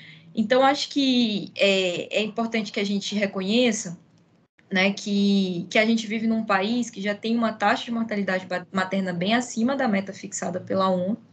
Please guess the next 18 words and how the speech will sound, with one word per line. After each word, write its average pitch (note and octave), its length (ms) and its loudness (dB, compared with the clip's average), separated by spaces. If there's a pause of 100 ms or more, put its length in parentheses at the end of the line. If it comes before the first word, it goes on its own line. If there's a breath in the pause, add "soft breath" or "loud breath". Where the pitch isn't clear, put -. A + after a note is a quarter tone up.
(640 loud breath)
né, G3 240 6
e, G3+ 140 4
é, F#3 160 4
conforme F#3 360 -8
os F3 80 -6
objetivos F3 520 -6
da, F3 160 -6
da, F3 580 -2 (300)
é, D#3+ 260 -4
desenvolvimento F#3 580 -2
sustentável. A#3 680 2 (760 loud breath)
E, B3 720 4
e B3+ 100 6
a B3 140 8
gente, B3+ 800 0
né, G3+ 220 2
foi B3 400 0
num, B3 340 0